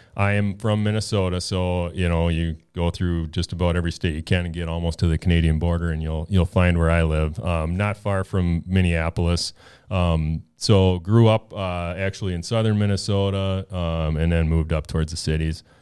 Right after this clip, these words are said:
when I was a, a young kid. Um, got into hunting. Um, my, my dad's side of the family's been in hunting for generations and generations. Big into waterfowl, but, but, uh,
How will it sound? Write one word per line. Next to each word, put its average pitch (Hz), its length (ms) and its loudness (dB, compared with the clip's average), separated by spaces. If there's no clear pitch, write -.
when 90 120 -2
I 80 120 0
was 78 120 -2
a, 78 220 -2
a 87 100 0
young 80 280 0
kid. 80 340 -2
Um, 82 560 0
got 104 240 -4
into 92 320 -4
hunting. 98 760 0
Um, 82 460 -2
my, 90 300 -2
my 87 100 -10
dad's 90 320 -6
side 85 180 -6
of 78 60 -8
the 80 60 -10
family's 78 360 -6
been 76 360 -6
in 82 180 -2
hunting 78 600 -6
for 73 280 -6
generations 76 640 -6
and 69 100 -18
generations. 71 680 -6
Big 131 260 0
into 127 180 0
waterfowl, 80 680 -2
but, 76 340 -6
but, 73 300 -4
uh, 78 240 -8